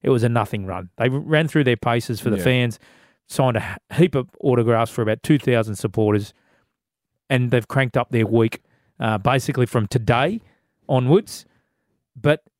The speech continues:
Speaker 1: really, they've only got Wednesday, today, Thursday off, captain's run Friday. That's what they're doing.
Speaker 2: Jimmy, I'll ask you this way, what Dave's asking, but a different way. When it's eight days, uh, they're nine days. They've got nine days prep.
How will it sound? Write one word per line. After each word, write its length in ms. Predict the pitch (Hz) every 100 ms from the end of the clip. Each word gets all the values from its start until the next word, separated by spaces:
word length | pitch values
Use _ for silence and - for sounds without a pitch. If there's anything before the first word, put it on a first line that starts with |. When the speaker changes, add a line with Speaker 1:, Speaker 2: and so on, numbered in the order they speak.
| -
Speaker 1:
really, 260 | 175 247
they've 100 | 170 147
only 140 | 143
got 180 | 123 -
Wednesday, 580 | 123 170 156 208 285 226 _ _ _ _
today, 540 | - 113 131 156 180 175 _ _ _ _ _ _
Thursday 480 | - 220 220 156 127
off, 320 | 127 123 - _ _ _
captain's 360 | 147 160 143 117
run 180 | 120 110
Friday. 420 | - 107 104 85 -
That's 180 | 143 165
what 120 | 147
they're 80 | 123
doing. 240 | 110 92
Speaker 2:
Jimmy, 280 | 110 143 147
I'll 120 | 131 139
ask 200 | 147 -
you 160 | 123
this 260 | 104 107 -
way, 180 | 98 92
what 260 | 92 110
Dave's 300 | - 104 98
asking, 260 | 98 95 95
but 80 | 90
a 60 |
different 280 | 90 92 -
way. 280 | 98 87 85 _ _ _
When 140 | 123
it's 160 | 139 117
eight 240 | 113 110
days, 420 | - 92 71 57 -
uh, 100 | 151
they're 180 | 131 160
nine 380 | 139 131 139 135
days. 380 | 80 - - -
They've 100 | 123
got 120 | 101
nine 260 | 113 110
days 180 | 107 95
prep. 280 | - - 87